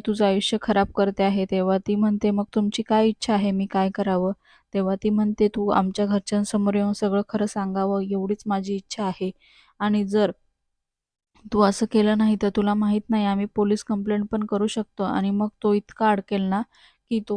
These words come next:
कधीच बाहेर पडू शकणार नाही आणि मग त्याला आम्ही सोडणार नाही," असं मात्र मुक्ता तिला सुनावते. तेव्हा मात्र अनुजा घाबरते आणि ती तयार होते घरी येऊन सगळ्यांसमोर सत्य सांगायला. दुसरीकडे मात्र आता हर्षवर्धन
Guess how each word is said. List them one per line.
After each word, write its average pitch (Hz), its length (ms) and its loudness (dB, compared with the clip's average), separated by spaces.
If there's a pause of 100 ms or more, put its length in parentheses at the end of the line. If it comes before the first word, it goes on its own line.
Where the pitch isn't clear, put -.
कधीच 208 300 -4
बाहेर 208 360 0
पडू 196 160 -2
शकणार 190 400 -4
नाही 196 360 -4 (420)
आणि 202 180 -2
मग 208 160 2 (120)
त्याला 214 200 2
आम्ही 202 220 0
सोडणार 196 440 2
नाही," 202 320 0
असं 208 260 -2
मात्र 208 360 -4
मुक्ता 202 480 -4
तिला 196 180 0
सुनावते. 190 520 -2 (480)
तेव्हा 196 240 0
मात्र 214 360 0
अनुजा 202 480 2
घाबरते 208 580 2 (380)
आणि 214 280 0 (100)
ती 208 160 0
तयार 202 300 4
होते 214 440 0 (360)
घरी 226 300 4
येऊन 220 200 4
सगळ्यांसमोर 202 680 0
सत्य - 380 -2
सांगायला. 185 540 0
दुसरीकडे 196 580 -2
मात्र 202 340 -4
आता 202 280 -2 (460)
हर्षवर्धन 214 720 -2